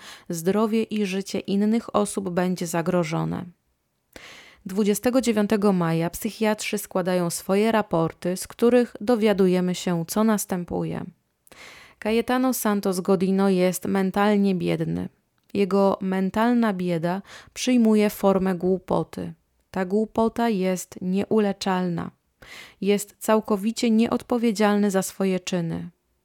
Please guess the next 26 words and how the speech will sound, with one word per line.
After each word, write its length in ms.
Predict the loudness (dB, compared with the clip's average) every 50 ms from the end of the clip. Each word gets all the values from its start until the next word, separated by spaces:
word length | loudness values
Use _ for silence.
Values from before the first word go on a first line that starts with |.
| _ _
Ma 260 | -8 -4 -4 -4 -4
poczucie 520 | -2 -2 -4 -2 0 -2 -2 0 0 0 0
odpowiedzialności 1000 | 0 -2 -2 -2 0 0 0 2 2 2 2 2 2 2 2 0 -2 -4 -4 -4
za 120 | -4 -4
swoje 360 | -6 -6 -4 -4 -2 -2 -4
czyny. 420 | -6 -6 -6 -6 -6 -6 -6 -8 -12 -14 _ _ _ -20 -20 -20 -20 -20 -20 -20 -12 -8
Jest 380 | -4 -2 -2 -2 -2 -6 -10 -14
świadomie 500 | -8 -4 -4 0 0 2 2 4 2 2
impulsywny 1000 | 2 0 -2 0 2 2 2 2 2 0 -2 -2 -2 -2 -2 -4 -4 -4 -4 -4
i 180 | -4 -2 -2 0
niezwykle 720 | 2 2 0 0 -2 -4 -2 -2 -2 -2 0 -2 0 0
niebezpieczny 920 | 0 2 0 0 -2 -2 -4 -4 -4 -4 -4 -4 -6 -6 -4 -4 -4 -4 -6 -10 -16 -20 -20 -20 _
w 80 | -16
stosunku 600 | -16 -2 -2 -2 0 0 0 0 0 2 0 0
do 180 | 2 2 2 2
otaczających 840 | 0 -2 -2 -4 -2 0 0 2 2 2 2 0 -2 -2 -4 -4 -2
go 200 | 0 0 0 2
osób. 580 | 2 0 -2 -2 -4 -8 -10 -10 -10 -14 -20 -20 _ _ _ _ _ _ _ _ _ -2
Musi 300 | -2 -2 -2 -2 -4 -2
zostać 420 | -2 -2 -2 -2 -4 -6 -6 -4
odizolowany 840 | -2 -2 -2 -2 -2 -6 -2 2 4 4 4 4 4 4 2 4 4
na 160 | 2 2 0
czas 320 | -2 -2 -2 -2 -2 -2 0
nieokreślony 720 | 0 0 0 -2 -2 -6 -6 -4 -4 -4 -2 -2 -2 -4
w 80 | -4 -2
azylu, 560 | 0 0 0 2 2 2 2 4 4 4 2